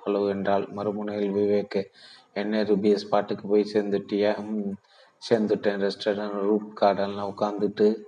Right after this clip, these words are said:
பேசிட்டு இருக்கேன். இப்போது உன்னோட கியூ-, வியூவில் ஹம்சுதா இருக்கா? ஸ்டில் போட்ட மாதிரி இருக்கு. இந்த வேலைக்கு பொறுமை தேவை." "ஹம்சுதாவில் நடமாட்டம் ஏதாவது தெரியுதா?" "இல்லை." "ரெஸ்டாரண்டில் கூட்டம்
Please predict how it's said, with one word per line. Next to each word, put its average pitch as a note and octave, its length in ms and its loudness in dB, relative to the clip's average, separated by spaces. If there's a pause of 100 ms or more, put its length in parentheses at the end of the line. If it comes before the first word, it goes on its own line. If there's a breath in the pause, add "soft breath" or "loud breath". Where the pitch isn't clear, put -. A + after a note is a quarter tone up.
(520 soft breath)
பேசிட்டு G#2+ 440 2
இருக்கேன். G2+ 360 4
இப்போது G2+ 460 2 (420)
உன்னோட G2+ 500 -2
கியூ-, G#2 420 4 (160)
வியூவில் G#2+ 680 2 (460 soft breath)
ஹம்சுதா G#2 520 4
இருக்கா? G#2+ 540 -4
ஸ்டில் G#2+ 460 0
போட்ட G2 280 2
மாதிரி G2+ 380 0
இருக்கு. G2 400 -4 (380 soft breath)
இந்த A2 240 2
வேலைக்கு G#2 440 2
பொறுமை G2+ 480 0
தேவை." G2 440 0
"ஹம்சுதாவில் G#2 720 0
நடமாட்டம் G#2+ 680 -2
ஏதாவது G#2+ 600 2
தெரியுதா?" G#2+ 440 4
"இல்லை." A2+ 440 6 (460 soft breath)
"ரெஸ்டாரண்டில் G#2+ 720 4
கூட்டம் A2+ 580 2